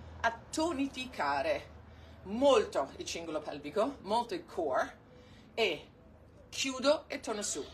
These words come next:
chiudo e torno su, come se stessi dando un colpo su una, un, un, un chiodo qua giù. Uno, e due, e tre, e quattro addominali tesi, e cinque,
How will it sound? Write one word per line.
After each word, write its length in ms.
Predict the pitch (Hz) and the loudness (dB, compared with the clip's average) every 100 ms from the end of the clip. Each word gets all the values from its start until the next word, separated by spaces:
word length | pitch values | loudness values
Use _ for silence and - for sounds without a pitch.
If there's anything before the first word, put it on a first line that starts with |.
| - - - - | -18 -20 -20 -10
chiudo 480 | - 262 254 240 208 | -4 -4 0 0 0
e 60 | |
torno 200 | 220 196 | -2 -4
su, 140 | 196 - | -4 -6
come 160 | 247 | -4
se 160 | - 330 | -4 -4
stessi 500 | - 240 - 214 208 - - - - | -4 -4 -2 -4 -6 -10 -12 -12 -4
dando 440 | 240 220 202 190 196 | 2 4 4 2 2
un 140 | 196 | -6
colpo 460 | 196 262 269 269 269 | -4 0 0 0 -2
su 340 | 269 - 226 226 - - - - - - - - | -2 0 2 0 -2 -14 -20 -20 -20 -20 -20 -12
una, 360 | 233 220 202 196 - - 208 | -2 2 4 4 0 -14 -12
un, 500 | 202 190 185 180 185 | -8 -6 -6 -6 -8
un, 520 | 185 165 160 160 156 - - - | -10 -10 -10 -8 -10 -12 -20 -18
un 120 | - 160 | -16 -6
chiodo 460 | - 277 196 156 | 0 2 2 0
qua 180 | 156 151 | 2 2
giù. 180 | 139 123 - - | 2 -10 -8 -6
Uno, 340 | 196 196 196 - - - - - - | -2 -2 -4 -12 -20 -20 -20 -20 -8
e 240 | 202 208 | -4 -2
due, 260 | 185 180 175 - - - - - - - - | 0 2 0 -4 -18 -20 -20 -20 -20 -16 -4
e 280 | 202 190 - | -2 -2 -4
tre, 420 | 196 170 - - - - - - - - - | -2 -2 -2 -18 -20 -20 -20 -20 -20 -10 0
e 220 | 208 202 | 0 2
quattro 280 | - 180 185 | 4 4 4
addominali 440 | 175 175 170 170 170 | -6 -6 -6 -6 -6
tesi, 400 | 180 170 180 180 | -2 -2 -4 -8
e 240 | 185 190 196 | -8 -8 -2
cinque, 640 | - 233 202 - 165 | 0 0 -2 -2 -4